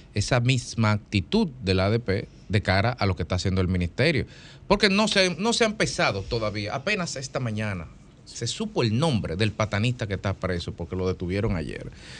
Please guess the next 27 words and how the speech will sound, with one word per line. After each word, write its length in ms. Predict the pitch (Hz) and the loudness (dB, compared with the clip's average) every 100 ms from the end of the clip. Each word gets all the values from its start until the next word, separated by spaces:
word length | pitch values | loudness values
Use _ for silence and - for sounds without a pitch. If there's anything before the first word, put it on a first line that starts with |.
| - | -12
Entonces 240 | - 214 | 4 6
no 100 | 180 | 6
se 120 | 165 156 | 6 4
ha 40 | |
hecho 140 | 123 | 6
una 100 | 131 | 4
investigación, 800 | 110 101 104 92 85 - 101 170 - - - 131 | 6 4 4 2 2 2 0 0 -6 -16 -4 4
no 220 | 147 151 | 6 4
se 180 | - 165 | 4 0
puede, 720 | - 127 127 120 117 107 92 - - - - | 2 4 6 6 6 4 0 -8 -20 -12 0
por 120 | 117 | 4
ejemplo, 380 | 113 113 123 110 | 4 4 4 2
partir 480 | - 120 117 123 117 | 4 2 4 4 6
de 100 | 117 | 4
la 120 | 98 | 4
premisa, 800 | 110 104 113 - 117 104 85 71 - | 2 4 2 2 2 4 2 -4 2
"Vamos 260 | 139 214 | 4 6
a 40 | 190 | 4
suspender 420 | 190 180 165 175 | 2 0 2 2
todo 320 | 185 190 180 | 4 4 4
esto 240 | 233 226 160 | 2 0 -2
porque 220 | 143 135 | 0 4
los 80 | 131 | 4
autobuses 480 | 123 127 175 185 | 4 2 2 2
escolares 540 | 175 156 135 156 160 135 | 2 2 4 6 4 0
son 160 | 151 | -2
defectuosos", 640 | 151 147 127 123 120 - | 0 -2 0 4 4 2